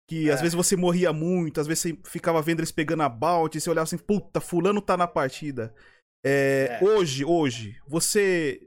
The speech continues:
Speaker 2: Quem são? Já vou te dizer
Speaker 1: Não, tipo
Speaker 2: quem
Speaker 1: assim,
Speaker 2: são, então.
Speaker 1: hoje,
Speaker 2: Ah.
Speaker 1: é, esses cara que você trombava nas partidas e, e você às vezes morria e ti-, e tinha aquele, meio que querendo, meio que uma competitividade, querendo ou não, tipo, "Porra, mano, o
Speaker 2: Sim.
Speaker 1: cara tá na partida."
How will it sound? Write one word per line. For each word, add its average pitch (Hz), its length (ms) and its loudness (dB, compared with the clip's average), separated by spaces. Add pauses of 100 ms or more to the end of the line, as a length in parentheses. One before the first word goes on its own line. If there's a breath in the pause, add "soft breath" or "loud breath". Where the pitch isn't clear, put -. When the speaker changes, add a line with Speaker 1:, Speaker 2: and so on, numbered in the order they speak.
(100)
Speaker 2:
Quem 196 220 -6
são? 208 420 -2
Já 165 120 -6
vou 185 140 -8
te 208 120 -18
dizer 196 120 2
Speaker 1:
Não, 196 80 2
tipo 190 140 -4
Speaker 2:
quem 220 100 2
Speaker 1:
assim, 175 240 -2
Speaker 2:
são, 107 80 -8
então. - 180 -16 (320)
Speaker 1:
hoje, 151 460 0
Speaker 2:
Ah. 123 220 -6 (680)
Speaker 1:
é, 127 260 2
esses 185 220 0
cara 175 220 2
que 175 100 -6
você 165 240 -4
trombava 156 380 -2
nas 147 160 -8
partidas 143 600 -8
e, 135 260 -4
e 127 60 -4
você 139 260 -6
às 139 80 -4
vezes 143 140 -6
morria 147 560 -6
e 127 60 -2
ti-, 151 200 -10 (100)
e 147 40 -12
tinha 156 240 -8
aquele, 147 440 -8
meio 196 220 -2
que - 100 -12
querendo, 277 420 0 (380 loud breath)
meio 269 120 -4
que - 60 -2
uma 311 100 2
competitividade, 269 720 0
querendo 190 240 2
ou 185 60 2
não, 156 120 0
tipo, - 160 -14
"Porra, 214 180 2
mano, 170 160 2
o 160 40 -4
Speaker 2:
Sim. 165 40 -4
Speaker 1:
cara 220 140 2
tá 233 120 0
na 226 100 0
partida." 247 520 0